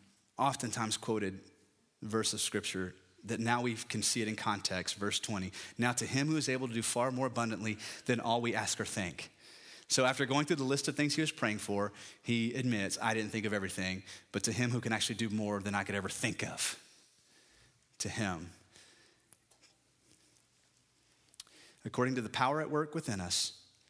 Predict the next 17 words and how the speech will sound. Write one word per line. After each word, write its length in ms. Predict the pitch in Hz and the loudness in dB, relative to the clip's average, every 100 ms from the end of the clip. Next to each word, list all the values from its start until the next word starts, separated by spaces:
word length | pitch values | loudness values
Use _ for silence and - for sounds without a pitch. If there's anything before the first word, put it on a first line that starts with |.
| _ _ | _ _
to 120 | - | -4
him 360 | 104 127 135 147 | 0 0 0 2
be 80 | 151 | 0
the 100 | 151 | 0
glory 460 | 123 104 98 101 - | 0 2 0 0 -4
in 100 | 117 | -4
the 100 | 120 - | -2 2
church, 520 | - 107 85 - - | 2 2 -4 -4 -4
in 80 | 98 | -6
Christ 380 | - 110 120 - | 0 0 2 0
Jesus, 300 | 110 98 98 | -2 0 -2
throughout 260 | - 90 | -2 -4
all 180 | - 101 | 0 0
generations, 500 | 113 127 107 98 98 | 0 0 0 0 -2
forever 340 | - - 95 95 | -6 -6 -6 -4
and 60 | |
ever. 220 | 92 92 | -6 -8